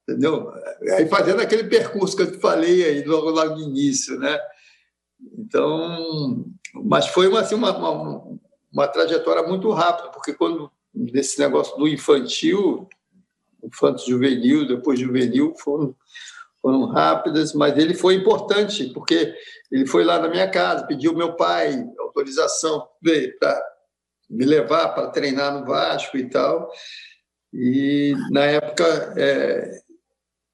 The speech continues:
fomos dois jogadores, eu e o Zezinho, que era um meia que jogava comigo no time do São Bento,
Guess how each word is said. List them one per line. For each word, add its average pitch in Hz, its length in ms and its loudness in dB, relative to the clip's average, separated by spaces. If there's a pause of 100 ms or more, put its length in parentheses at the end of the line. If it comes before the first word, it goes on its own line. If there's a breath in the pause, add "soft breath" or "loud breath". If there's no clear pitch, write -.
(220)
fomos 123 260 0
dois 190 220 6
jogadores, 147 600 2
eu 185 320 4
e 185 80 2
o 170 40 0
Zezinho, 156 540 0
que 151 80 0
era 143 120 2
um 135 60 -2
meia 156 360 2
que 151 120 -6
jogava 139 360 2
comigo 151 460 -2
no 151 320 -4
time 160 300 -2
do - 80 -18
São 135 280 -2
Bento, 139 340 0